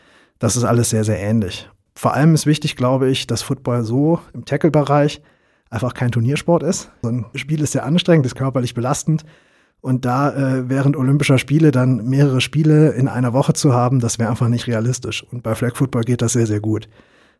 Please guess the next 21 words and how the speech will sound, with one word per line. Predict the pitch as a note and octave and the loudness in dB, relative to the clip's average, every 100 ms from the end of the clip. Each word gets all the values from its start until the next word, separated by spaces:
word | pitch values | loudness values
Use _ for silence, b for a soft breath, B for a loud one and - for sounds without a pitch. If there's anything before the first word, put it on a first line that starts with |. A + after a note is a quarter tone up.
| b _ | b _
Das | A#2+ - | -4 -2
ist, | D#3 - | -2 0
äh, | B2 | -2
im | A#2 | 0
Rugby | A#2 C3 E3 | -2 0 0
zum | D3+ B2+ | 0 0
Beispiel | A#2+ A#2+ F#2+ | 0 -2 -6
ähnlich. | A2+ C#3+ E3+ F3+ - | -4 0 2 0 -2
Rugby | A#2 - C3 | -2 2 2
wird | A#2 - | 0 -2
normal | A#2 A#2 A#2+ | -2 0 -2
mit | B2+ | -2
fünfzehn | - D#3 - E3 | -2 -2 2 4
Feldspielern | D#3 D#3 - D3 C#3 | 4 2 2 0 0
gespielt, | - C#3 D3 A2 | -2 0 0 0
in | |
der | B2 | -2
olympischen | A#2 B2 C3+ C3 | -2 -2 -2 -2
Variante | B2 A#2+ A#2 A2+ A2 | -2 -2 -4 -4 -4
mit | G#2+ | -8
sieben. | A#2+ D3 F#3+ F#3+ | -4 0 0 -2